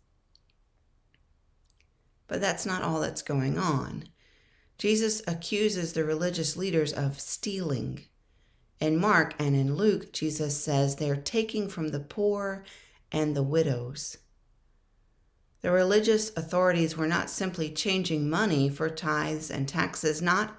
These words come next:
simply allowing animals to be sold for sacrifice. They were propping up an unjust system. They were taking a cut.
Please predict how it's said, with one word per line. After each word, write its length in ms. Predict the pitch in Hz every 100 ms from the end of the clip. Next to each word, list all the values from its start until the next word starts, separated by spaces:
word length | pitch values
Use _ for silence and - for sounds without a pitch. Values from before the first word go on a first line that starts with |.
| -
simply 640 | - 208 208 208 165 165 - -
allowing 600 | 175 170 165 160 165 160
animals 480 | 151 156 160 147 143
to 100 | -
be 100 | 156
sold 380 | 143 160 147 143
for 160 | - 135
sacrifice. 960 | - 196 214 175 - 127 131 139 - - - - _ _ _ _
They 140 | 180 202
were 160 | 226
propping 520 | 226 - 185 185 185 170
up 200 | 165 156
an 100 | 151
unjust 560 | 165 175 165 147 -
system. 640 | - - - 120 123 - - _ _ _ - _ - _ _ _ _ -
They 140 | 175
were 100 | 196
taking 460 | 202 196 196 185 147
a 60 |
cut. 580 | 135 - 175 - - -